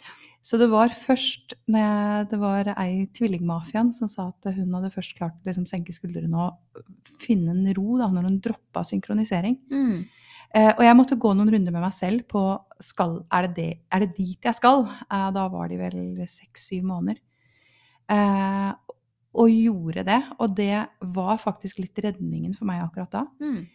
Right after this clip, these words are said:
Speaker 1: Fordi at da kunne jeg nyte å ha en unge mens den første sov.
Speaker 2: Ja.
Speaker 1: Og så hadde jeg to unger som var delvis uthvilt i hvert fall,
Speaker 2: Mm.
Speaker 1: store deler av dagen, sånn at de, de var i godt humør. Men selvfølgelig, det er en utfordring, og da når begge to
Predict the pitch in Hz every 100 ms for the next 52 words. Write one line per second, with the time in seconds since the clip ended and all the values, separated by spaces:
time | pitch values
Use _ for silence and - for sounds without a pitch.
0 | _ - 240 214 214 214 208 220 220 226
1 | 180 - 185 185 175 170 175 170 175 240
2 | 208 196 202 190 190 - 180 220 294 _
3 | _ _ 190 - _ _ - 240 - -
4 | - 196 190 196 185 185 - _ _ -
5 | 185 170 180 185 _ 202 170 175 185 185
6 | 175 175 156 180 196 196 180 - 185 -
7 | 214 208 - 254 262 226 214 190 185 175
8 | 175 175 160 185 247 220 180 180 180 196
9 | 185 190 175 165 170 170 165 - 170 208
10 | - - - - 247 254 247 220 247 226
11 | 247 220 175 - 180 180 214 226 214 202
12 | 202 196 190 180 180 185 196 196 190 190
13 | 185 180 185 185